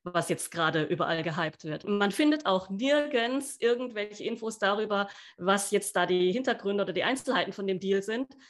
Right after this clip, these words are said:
sondern auch bei Nike auf der Seite, auf dem Twitter-Account, die Pressemitteilung, die sagt einfach, ja, also es gibt kein Disclosure über den Deal an sich. Also von daher, äh, bleibt das Ganze irgendwie so ein bisschen im Nebel und, äh, spekulativ,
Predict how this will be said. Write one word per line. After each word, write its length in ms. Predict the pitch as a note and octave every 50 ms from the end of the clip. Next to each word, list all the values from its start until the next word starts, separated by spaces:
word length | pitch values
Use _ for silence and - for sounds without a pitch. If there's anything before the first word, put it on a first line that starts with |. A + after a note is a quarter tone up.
| _ _
sondern 300 | - G#3 G3+ G3 G3 -
auch 160 | - F#3+ G3
bei 140 | - F#3+ F#3
Nike 500 | F#3+ F#3+ F#3+ F#3+ G#3 G#3 - A3+ A3 -
auf 180 | - G3 F#3+ -
der 120 | G3+ F#3
Seite, 420 | F3+ F#3 F3+ F#3+ F#3+ G#3+ E3 -
auf 180 | F#3 F#3 F#3 -
dem 220 | G3 F#3 F#3 F3+
Twitter-Account, 720 | - F#3+ F#3 F#3+ E3+ F3 - F3+ F3 F#3 F3+ - - - -
die 100 | F#3 F3+
Pressemitteilung, 640 | - - F3 - F#3 F3+ E3+ - F#3 E3+ E3+ F3 F3+
die 100 | F3 F3
sagt 300 | E3 - F3 D#3+ E3 -
einfach, 400 | - E3+ E3+ E3+ - E3+ D#3 -
ja, 240 | F3 E3 E3 E3 -
also 380 | - F3+ E3 E3 - D#3+ D#3+ D3+ - - - _
es 120 | - -
gibt 160 | - G#3 G3+
kein 200 | - G#3+ F3+ F3+
Disclosure 560 | F3+ D#3 - - F3 D#3+ D#3+ D3 D#3+ D3+ D3+ -
über 580 | E3+ E3 D#3+ D3+ D#3 D3+ D3+ D3+ D3 C#3+ - - -
den 220 | E3+ D#3+ D#3+ D3
Deal 240 | D#3+ F3+ E3+ D#3+ -
an 160 | F3 E3+ E3 D3+
sich. 320 | - E3+ C#3 B2+ - - - - - - _ _
Also 200 | - F#3 F3+ G3+
von 220 | - A3 G3 F#3+ F#3
daher, 720 | G3+ G#3 A3+ C4+ C#4 B3+ B3 A#3+ B3 A#3+ - G#3 G#3 G#3 G#3+
äh, 20 |
bleibt 320 | G#3 G#3 F#3+ - G#3 -
das 140 | - F#3+ -
Ganze 560 | - G3 G#3 A3 G#3+ - A3 G#3+ G#3 G3+ F3
irgendwie 380 | - G#3 G#3 G#3 A3 G3+ G3 G#3
so 80 | G3 G3+
ein 80 | G3
bisschen 260 | G#3+ A#3 - A3 G#3
im 160 | - F#3 F3+ F#3+
Nebel 520 | G3+ A3 A#3+ C4 - - C#4+ C#4 C#4 B3
und, 340 | G#3+ G#3+ G#3+ G#3 G3+ G3+ -
äh, 280 | - F3+ F3+ F#3+ G3+
spekulativ, 760 | G3 - - G3+ - - - F#3 F3+ F3 - - C4 D4+ D4